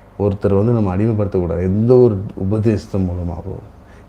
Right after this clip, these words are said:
எந்த ஒரு தனிப்பட்ட மூலையில சி-, உதிக்கிற அந்த கட்டளையின் மூலமாகவோ,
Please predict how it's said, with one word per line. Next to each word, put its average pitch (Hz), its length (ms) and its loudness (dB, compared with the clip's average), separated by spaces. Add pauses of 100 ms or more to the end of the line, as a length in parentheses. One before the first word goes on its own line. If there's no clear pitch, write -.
எந்த 107 340 2
ஒரு 101 180 2
தனிப்பட்ட 110 920 0
மூலையில 110 400 0
சி-, 104 200 -4
உதிக்கிற 101 440 0
அந்த 87 220 -4
கட்டளையின் 101 520 -2
மூலமாகவோ, 90 380 -4